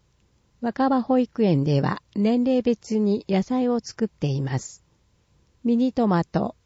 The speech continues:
二十日大根、実がなってから楽しむポップコーン、切ったら星形になるオクラなど、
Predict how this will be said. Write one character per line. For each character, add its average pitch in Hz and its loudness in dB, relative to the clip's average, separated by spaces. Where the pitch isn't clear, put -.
二 175 -2
十 - -8
日 247 0
大 220 0
根、 139 -2
実 220 0
が 240 0
な 233 0
っ 226 -4
て 175 -2
か 160 0
ら 170 0
楽 190 -2
し - -4
む 175 0
ポ 180 -2
ッ 185 -4
プ 240 -4
コ 202 2
ー 147 4
ン、 214 -6
切 277 -2
っ - -6
た 156 -2
ら 151 0
星 240 -4
形 233 0
に 214 0
な 190 0
る 165 -4
オ 170 -2
ク 220 0
ラ 202 2
な 170 2
ど、 143 -2